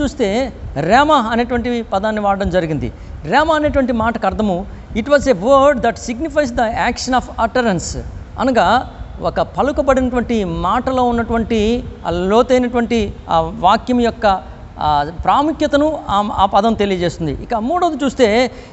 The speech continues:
ఇమ్రాహ్ అనేటువంటి మాటను వాడారు. ఇమ్రాహ్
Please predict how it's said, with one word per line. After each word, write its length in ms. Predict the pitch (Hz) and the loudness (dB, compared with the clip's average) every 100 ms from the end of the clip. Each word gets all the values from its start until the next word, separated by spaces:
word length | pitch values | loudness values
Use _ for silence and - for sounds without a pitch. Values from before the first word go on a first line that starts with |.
| - | -2
ఇమ్రాహ్ 380 | 240 285 302 226 - | 2 4 4 2 -4
అనేటువంటి 380 | 233 262 262 254 | -4 -4 -4 -4
మాటను 300 | 240 208 196 | -2 -2 -4
వాడారు. 580 | 160 123 107 - - - | -6 -6 -10 -14 -12 -4
ఇమ్రాహ్ 380 | 262 330 330 | 0 2 2